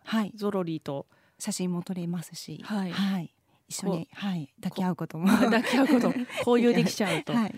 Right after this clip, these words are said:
Speaker 1: そうですね。
Speaker 2: いうことですから、
Speaker 1: はい。
Speaker 2: お子さんたちぜひね、
Speaker 1: うん。
Speaker 2: この機会にね、
Speaker 1: はい、そうですね。
Speaker 2: お越しいただきたいですね。
Speaker 1: はい。
Speaker 2: ちょっと先になります。九月の二十一日の日曜日、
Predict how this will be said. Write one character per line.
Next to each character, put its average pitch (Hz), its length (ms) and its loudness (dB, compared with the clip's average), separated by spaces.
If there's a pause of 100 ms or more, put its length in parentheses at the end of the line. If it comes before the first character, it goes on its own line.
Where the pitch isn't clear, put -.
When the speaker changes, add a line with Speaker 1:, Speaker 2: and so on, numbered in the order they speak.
Speaker 1:
そ 185 100 -8
う - 40 -8
で - 100 -12
す - 120 -20
ね。 - 120 -14
Speaker 2:
い 202 60 2
う 190 80 2
こ 190 100 -4
と 190 140 0
で 180 140 0
す - 100 -12
か 180 140 -4
ら、 175 80 0
Speaker 1:
は 220 60 0
い。 - 20 -4
Speaker 2:
お 202 40 -4
子 202 80 0
さ 196 140 0
ん 185 40 0
た 180 120 -4
ち 180 100 -6
ぜ 190 120 0
ひ 196 160 -4
ね、 233 160 8
Speaker 1:
う 240 40 10
ん。 247 80 10
Speaker 2:
こ 220 60 8
の 202 100 -2
機 196 80 -8
会 208 60 -4
に 208 60 -4
ね、 190 40 -4
Speaker 1:
は 180 40 -4
い、 170 100 -4
そ - 0 -
う 165 40 -4
で - 20 -4
す 175 80 -2
ね。 240 120 2
Speaker 2:
お 214 40 0
越 190 240 -6
し 175 80 -2
い 165 40 -4
た 170 120 -4
だ 165 120 -2
き - 100 -10
た 180 140 -6
い 160 80 -4
で 156 100 -6
す 202 140 -4
ね。 240 180 2
Speaker 1:
は 233 60 0
い。 226 60 -8 (260)
Speaker 2:
ち - 80 -4
ょ - 20 -2
っ - 20 -4
と 339 120 0
先 214 280 -2
に 208 60 0
な 196 100 0
り 190 100 -4
ま 180 140 -2
す。 - 100 -12
九 220 120 -4
月 180 240 -4
の 170 120 -2
二 220 200 0
十 185 340 -2
一 190 240 -4
日 294 240 -2
の 311 120 0
日 190 340 -4
曜 170 180 0
日、 - 180 -2